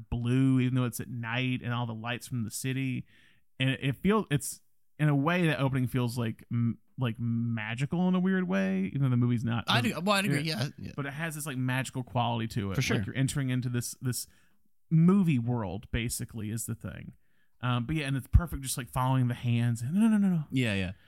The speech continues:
Speaker 2: And it also introduces us to kinda, like, the game he plays,
Speaker 1: The
Speaker 2: you
Speaker 1: game
Speaker 2: know?
Speaker 1: he plays, yes.
Speaker 2: Uh, without
Speaker 1: Yes.
Speaker 2: even seeing him, which is
Speaker 1: Without
Speaker 2: crazy.
Speaker 1: even
Speaker 2: Well,
Speaker 1: seeing
Speaker 2: his
Speaker 1: him.
Speaker 2: face, yeah.
Speaker 1: Yeah.
Speaker 2: <laughs>
Speaker 1: And, and Oz talks about, too, going from that, uh, 'cause it's a great opening, but then also the way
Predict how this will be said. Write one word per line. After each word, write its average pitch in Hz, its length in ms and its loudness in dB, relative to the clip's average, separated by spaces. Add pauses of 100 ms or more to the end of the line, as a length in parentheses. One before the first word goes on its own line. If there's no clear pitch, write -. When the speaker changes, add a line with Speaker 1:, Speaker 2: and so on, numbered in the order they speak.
(320)
Speaker 2:
And 196 140 2
it 185 40 0
also 185 240 2
introduces 135 500 2
us 113 140 0
to 123 100 -4
kinda, 120 160 2
like, 98 160 0
the 101 80 0
game 104 220 0
he 104 160 0
plays, 87 420 0
Speaker 1:
The 90 80 0
Speaker 2:
you 139 60 2
Speaker 1:
game 160 80 4
Speaker 2:
know? - 20 2
Speaker 1:
he 127 80 2
plays, 120 340 -2
yes. 117 240 -6
Speaker 2:
Uh, 87 280 0
without 139 240 4
Speaker 1:
Yes. 156 80 2
Speaker 2:
even 147 160 0
seeing 208 260 2
him, 92 100 -4
which 101 120 0
is 127 40 0
Speaker 1:
Without 127 100 2
Speaker 2:
crazy. 151 180 4
Speaker 1:
even 143 100 2
Speaker 2:
Well, 165 60 6
Speaker 1:
seeing 135 100 4
Speaker 2:
his 120 100 4
Speaker 1:
him. 113 40 0
Speaker 2:
face, 92 260 -2
yeah. 107 380 -4
Speaker 1:
Yeah. 151 460 0
Speaker 2:
<laughs> - 60 -20 (400)
Speaker 1:
And, 160 400 0
and 151 140 0
Oz 175 320 0
talks 160 300 -2
about, 123 200 -4
too, 135 360 0
going 120 500 -2
from 151 260 -2
that, 113 300 -4 (220)
uh, 113 320 -2 (340)
'cause 127 140 -4
it's 117 100 -8
a 120 40 -10
great 120 200 -4
opening, 123 340 -4
but 113 80 -6
then 147 140 -6
also 139 360 -2
the 127 120 -2
way 123 460 0